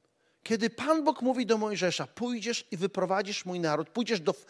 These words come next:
jeszcze mówi: „Pójdziesz do Faraona i tam na dworze u władzy załatwisz, nie tam pokątnie wyprowadzisz po cichu w nocy. Zrobisz to oficjalnie.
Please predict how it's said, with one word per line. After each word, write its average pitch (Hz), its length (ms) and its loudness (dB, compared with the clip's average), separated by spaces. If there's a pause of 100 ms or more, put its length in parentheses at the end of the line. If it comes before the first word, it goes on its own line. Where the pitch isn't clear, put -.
(180)
jeszcze - 180 -8
mówi: 143 240 -4
„Pójdziesz 170 300 0
do 151 100 -4
Faraona 151 840 8 (840)
i 160 80 -6
tam 220 360 4 (640)
na 170 160 4
dworze 202 600 10
u 175 80 2
władzy 226 480 6
załatwisz, 180 680 8
nie 220 120 2
tam 202 180 6
pokątnie 180 540 2
wyprowadzisz 147 520 0
po 131 140 -10
cichu 143 300 -10
w 123 80 -12
nocy. 107 380 -8 (460)
Zrobisz 175 360 0
to - 180 2
oficjalnie. 233 1040 6